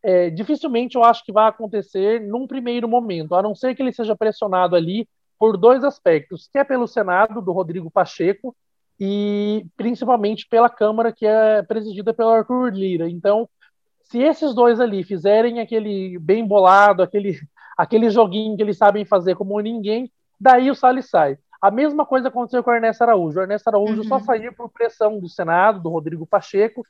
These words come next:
Speaker 1: e do Arthur Lira, que falou, "Ó, não dá mais." Então é aquela coisa: o governo precisa chegar num limite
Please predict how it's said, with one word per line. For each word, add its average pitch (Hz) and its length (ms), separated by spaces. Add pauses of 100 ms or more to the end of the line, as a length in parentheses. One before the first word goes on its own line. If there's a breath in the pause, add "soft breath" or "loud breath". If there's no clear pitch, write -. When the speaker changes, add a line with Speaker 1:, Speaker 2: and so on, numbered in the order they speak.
(260)
Speaker 1:
e 220 320
do 220 120
Arthur 233 300
Lira, 214 340
que 214 360 (100)
falou, 220 240
"Ó, 170 100
não 190 540
dá 254 100
mais." 160 400 (300 soft breath)
Então 208 300
é 240 60
aquela 233 240
coisa: 170 360
o 175 140
governo 196 400
precisa 190 360
chegar 226 460
num 262 180
limite 233 680